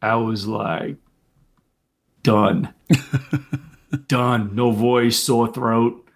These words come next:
Speaker 1: uh, all that good stuff. So that, that staying up with no sleep and, like, fuck, yeah, it, it wasn't probably the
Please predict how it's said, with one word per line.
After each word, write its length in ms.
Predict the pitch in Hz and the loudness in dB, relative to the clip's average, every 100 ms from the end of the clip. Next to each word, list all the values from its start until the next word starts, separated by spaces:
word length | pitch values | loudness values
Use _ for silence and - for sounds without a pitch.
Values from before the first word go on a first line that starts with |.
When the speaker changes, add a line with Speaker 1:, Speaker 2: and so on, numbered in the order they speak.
| _ _ _ _ _ _ - | _ _ _ _ _ _ -14
Speaker 1:
uh, 380 | 104 98 98 - 123 | -10 -8 -8 -8 0
all 160 | 107 123 | 2 2
that 160 | 107 | 0
good 160 | 107 98 | -4 -6
stuff. 280 | - 110 - | -4 -6 -4
So 100 | 120 | -2
that, 260 | 127 123 - - - - | -2 -2 -10 -20 -14 -2
that 220 | 160 143 | 0 0
staying 380 | - 175 160 151 | -2 0 2 2
up 180 | 147 147 | 0 0
with 140 | 117 | 0
no 160 | 139 127 | 0 0
sleep 560 | - 135 139 139 139 | -2 -2 2 0 0
and, 160 | 120 110 | 0 0
like, 240 | 107 101 | 0 -2
fuck, 180 | - 117 | -2 -2
yeah, 340 | 110 110 104 98 98 | 0 0 0 -2 -6
it, 160 | 107 - - | -8 -10 -6
it 100 | 127 | -2
wasn't 420 | 113 104 104 - | -2 -2 -4 -6
probably 300 | 117 - 131 | -6 -6 -8
the 220 | 139 | -8